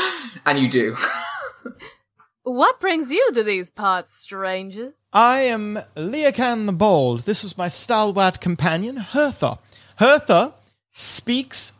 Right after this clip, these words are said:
Speaker 3: with an imitation of Leocan the Bold's voice. It's like, it's almost like they're parroting them. Hertha. That was Hertha saying their own name.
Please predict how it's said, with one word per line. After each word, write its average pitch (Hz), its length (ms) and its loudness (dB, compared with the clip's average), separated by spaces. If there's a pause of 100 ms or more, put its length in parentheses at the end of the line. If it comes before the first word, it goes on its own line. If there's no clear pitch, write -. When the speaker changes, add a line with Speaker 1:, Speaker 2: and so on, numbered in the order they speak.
Speaker 3:
with 180 400 -4
an 165 200 2 (140)
imitation 208 1000 -2
of 143 180 -4
Leocan 170 680 0
the 156 60 2
Bold's 135 480 0
voice. 135 420 -2 (300)
It's 190 200 2
like, 202 300 2
it's 202 160 -4
almost 220 380 0
like 185 160 0
they're 170 100 -2
parroting 135 640 -2
them. - 160 -14 (720)
Hertha. 285 520 4 (380)
That 143 220 0
was 131 280 -4 (140)
Hertha 139 380 2
saying 135 400 2
their 131 160 4
own 117 220 -2
name. 110 300 -6